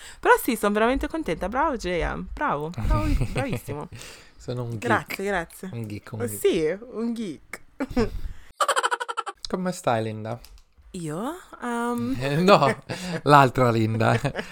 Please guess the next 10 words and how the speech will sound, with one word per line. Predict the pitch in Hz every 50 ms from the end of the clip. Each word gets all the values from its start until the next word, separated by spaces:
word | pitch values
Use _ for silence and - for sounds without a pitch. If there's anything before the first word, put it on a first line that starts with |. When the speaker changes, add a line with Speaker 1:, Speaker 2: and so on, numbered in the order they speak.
| 160 -
Speaker 2:
Oggi | - 220 226 190 190
c'è | 170 - 185
un | 175 175
ospite, | 175 156 143 - - - 139 123 - 135 127
Linda | 139 147 170 185 185 180 175
punto | - - 175 175 165 - 175
due. | 165 156 143 127 123 113 113 -
Speaker 1:
<laughs> | - 254 247 - - - - 254 - - - - 247 - - - - - - - - - - - - - - - - - - - - - - - - - - - - - - - - - - -
Io | 240 277 392 415
bene, | 311 254 226 208 190 185 175 170 170 170 170 180 190 214 247 262 -